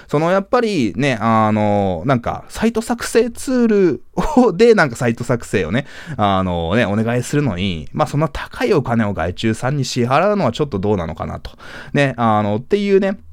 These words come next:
ところはね、ちょっと頭に入れておいた方がいいですよっていうのがね、あの、僕の考えでございます。はい。ね、その、で、やっぱり、そのね、あのね、さっき、先ほども言いましたけれども、その、ね、その、やっぱり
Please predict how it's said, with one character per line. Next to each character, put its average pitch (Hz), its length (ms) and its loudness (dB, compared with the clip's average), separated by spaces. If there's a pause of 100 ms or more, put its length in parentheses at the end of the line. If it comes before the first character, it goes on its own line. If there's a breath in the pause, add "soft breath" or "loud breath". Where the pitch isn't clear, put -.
(680)
と 135 80 2
こ 156 100 4
ろ 170 80 6
は 104 80 4
ね、 90 160 -4
ち - 60 -8
ょ 101 40 0
っ 82 40 -6
と 85 120 -2
頭 92 300 0
に 82 320 -8
入 90 140 -4
れ 98 60 0
て 117 100 0
お 107 80 2
い 98 40 -4
た 80 80 -4
方 90 120 -6
が 85 100 0
い 87 120 -2
い - 20 -12
で 78 100 -6
す - 160 -10
よ 202 160 6
っ 220 80 -14
て - 80 -2
い - 20 -2
う - 20 -2
の 123 60 -2
が 90 60 -4
ね、 80 140 -10 (260 loud breath)
あ 95 180 2
の、 90 120 0
僕 87 240 -2
の 85 120 -4
考 104 380 0
え 127 80 2
で 104 60 -2
ご 92 160 -2
ざ 92 160 0
い 87 40 -2
ま 80 160 -8
す。 - 300 -16
は 95 280 0
い。 - 200 -16
ね、 120 300 -2
そ 143 100 -4
の、 143 240 0
で、 170 100 2
や 175 120 2
っ 175 100 -6
ぱ 233 140 0
り、 214 280 0
そ - 120 -2
の 123 160 2
ね、 139 140 -2 (320 loud breath)
あ 110 360 4
の 101 440 2
ね、 104 240 -2 (440)
さ 139 120 0
っ - 20 -4
き、 117 200 -4
先 - 160 -10
ほ 113 80 0
ど 113 80 2
も 120 120 2
言 123 80 2
い 139 40 -2
ま 185 120 0
し - 100 -6
た 139 80 -2
け 95 120 -2
れ 80 100 -2
ど 80 80 -6
も、 123 420 0
そ - 140 -6
の、 98 300 -2 (800)
ね、 131 160 0
そ - 140 -8
の、 92 340 -2
や 98 60 -2
っ - 20 -6
ぱ 90 100 -4
り 90 80 -4